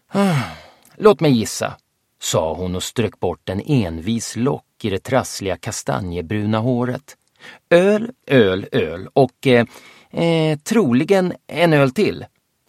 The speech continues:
Sjömannen höll på att kikna av skratt. "Det är min flicka det."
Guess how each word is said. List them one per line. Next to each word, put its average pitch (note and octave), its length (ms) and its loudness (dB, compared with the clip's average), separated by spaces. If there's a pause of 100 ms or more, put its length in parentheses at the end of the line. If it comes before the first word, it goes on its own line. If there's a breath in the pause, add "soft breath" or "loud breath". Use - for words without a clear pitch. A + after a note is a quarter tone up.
Sjömannen G2+ 760 0
höll A2 140 0
på F#2 180 -4
att F#2 80 -4
kikna C3+ 600 -4
av A2 100 0
skratt. - 540 -12 (240)
"Det G#3+ 460 4
är D3 60 8
min B2 280 8
flicka A#2 500 0
det." E2 260 -6